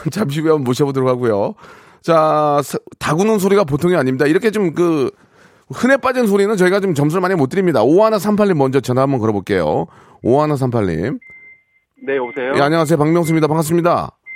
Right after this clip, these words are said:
Speaker 2: 아, 네, 안녕하세요.
Speaker 1: 자, 이게 소리가 좀 나는데 어디서 전화하십니까?
Speaker 2: 아, 저 지금 차 안이에요.
Speaker 1: 아, 운전하시면 안 됩니다. 죄송합니다.
Speaker 2: 네.
Speaker 1: 예, 예. 저 다음에 기회 주시고, 운전할 땐 절대로 전화를 해서는 안 됩니다.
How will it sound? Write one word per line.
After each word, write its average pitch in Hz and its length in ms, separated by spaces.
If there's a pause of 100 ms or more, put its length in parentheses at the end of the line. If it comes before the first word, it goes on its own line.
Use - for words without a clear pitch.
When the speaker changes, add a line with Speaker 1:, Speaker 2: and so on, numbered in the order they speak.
Speaker 2:
아, 143 300
네, 139 120
안녕하세요. 135 600 (800)
Speaker 1:
자, 151 80
이게 160 180
소리가 214 300
좀 208 140
나는데 175 300 (100)
어디서 190 320
전화하십니까? 170 680 (680)
Speaker 2:
아, 131 180
저 135 240 (100)
지금 113 160 (100)
차 254 160
안이에요. 117 360
Speaker 1:
아, 147 80
운전하시면 185 480
안 131 80
됩니다. 135 240
죄송합니다. 139 680 (520)
Speaker 2:
네. 120 60 (200)
Speaker 1:
예, 143 340
예. 131 100
저 117 100
다음에 135 300
기회 127 180
주시고, 117 220
운전할 165 340
땐 156 120
절대로 139 360
전화를 131 340
해서는 135 220
안 110 100
됩니다. 110 520